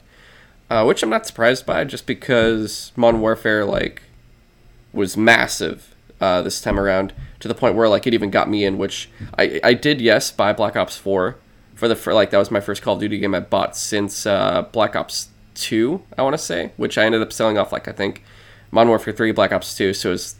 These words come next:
a good amount of years where I didn't play or own a certain amount of the games, and I still haven't touched them, and I never will, most likely. Uh, but Modern Warfare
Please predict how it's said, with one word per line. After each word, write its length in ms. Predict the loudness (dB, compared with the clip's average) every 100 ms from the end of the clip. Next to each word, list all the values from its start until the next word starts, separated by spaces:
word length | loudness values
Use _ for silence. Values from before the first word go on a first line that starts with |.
| -10
a 60 | -8
good 360 | 2 2 2 2
amount 240 | 4 4
of 100 | 4
years 300 | 0 0 0
where 100 | 0
I 40 | 0
didn't 300 | 0 -4 -4
play 500 | 0 2 4 2 -2 -14 -20 _ _ -2
or 200 | 2 4
own 160 | 4
a 60 | 2
certain 240 | 0 0
amount 240 | 2 2 2
of 80 |
the 60 | -2
games, 540 | -2 -2 -2 -4 -12 -20 _ -20 _ -10 4
and 260 | 6 6
I 60 | 4
still 240 | 2 2
haven't 340 | 2 0 -8 -6
touched 240 | -6 -4
them, 120 | -4 -2
and 80 |
I 140 | -2 -4 -8
never 240 | -4 -2 -2
will, 260 | -2 -2
most 220 | -2 -4 -4
likely. 320 | -4 -4 -4 -10 _ 0
Uh, 260 | 2 2
but 240 | 2 -2 0
Modern 200 | 2 2
Warfare 420 | 0 0 -2 -2